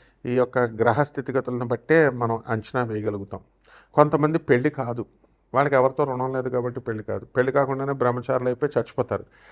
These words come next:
చచ్చిపోతే తెల్ల జిల్లేడు చెట్టుకి ఇచ్చి పెళ్లి చేసి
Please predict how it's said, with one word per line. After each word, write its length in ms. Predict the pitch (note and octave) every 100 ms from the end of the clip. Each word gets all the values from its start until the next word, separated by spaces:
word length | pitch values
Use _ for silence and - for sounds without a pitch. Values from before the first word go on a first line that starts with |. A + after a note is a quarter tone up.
| _ -
చచ్చిపోతే 480 | C#3+ D3 D#3+ F#3+ A3+ _ _ -
తెల్ల 220 | C#3+ F3
జిల్లేడు 380 | F3 F3+ F3+ D#3+ D#3+
చెట్టుకి 260 | D3+ D3+
ఇచ్చి 200 | D3 -
పెళ్లి 280 | E3 C#3 B2+
చేసి 440 | C#3 D3 - -